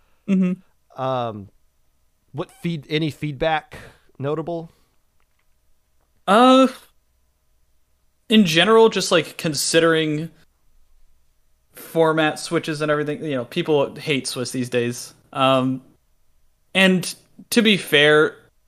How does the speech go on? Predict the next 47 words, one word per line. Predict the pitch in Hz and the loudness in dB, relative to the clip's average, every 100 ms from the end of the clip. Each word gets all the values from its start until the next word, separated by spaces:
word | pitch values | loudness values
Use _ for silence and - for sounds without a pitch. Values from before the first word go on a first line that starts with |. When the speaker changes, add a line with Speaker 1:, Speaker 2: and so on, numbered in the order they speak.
| _ 160 | _ -4
Speaker 1:
I | 156 | -2
can | 170 | -2
see | 143 - 175 | -6 -2 0
where | 175 | 2
they're | 139 | 0
coming | 156 147 143 | 0 -2 -2
from. | - 156 160 165 - | 0 0 0 -6 -6
Like, | 131 127 - | -6 -6 -2
play | 175 175 | 2 6
all | 160 151 | 6 4
three, | - 139 139 139 | 0 -6 -4 -4
six | - 247 247 | 2 2 4
rounds | 180 180 156 | 4 4 0
of | - | 0
play | 165 | 2
all | 139 | 2
three. | 135 131 | 0 -4
I | 120 | -4
mean, | 127 | -6
that's | 127 - | -6 -6
eighteen | 160 160 - 156 143 135 135 | -6 -6 -6 -6 -6 -8 -4
games, | 143 139 127 127 | -2 -2 -2 -6
basically | - 151 160 147 131 | 0 0 0 -2 0
back | 135 127 | 0 -2
to | - | -4
back | 131 123 | -4 -4
to | - | -6
back | 131 123 120 - - _ _ _ _ _ - | -8 -6 -8 -14 -20 _ _ _ _ _ -10
of | 147 | -6
Splatoon, | - 147 135 143 135 131 - _ _ _ _ - | -2 -2 -2 -2 -2 -4 -10 _ _ _ _ -2
and | 160 | 2
then | 165 156 | 2 2
heading | 165 151 | 0 0
straight | 143 170 160 | 0 0 0
into | 147 147 | -2 -4
a | 131 | 0
single | 156 143 | 0 0
elim | 139 127 120 | 0 0 0
bracket. | 123 123 156 160 - _ - | 0 2 2 0 -2 _ -6
Like, | 135 131 - _ - | -6 -6 -12 _ -2
I | 185 202 | 2 4
can | 208 | 4
see | 175 185 | 2 0
how | 160 147 | 2 4
that's | 127 - | 2 0
draining, | 139 117 110 113 - _ _ _ _ | -4 -4 -4 -10 -14 _ _ _ _
right? | - 143 143 | -2 0 -2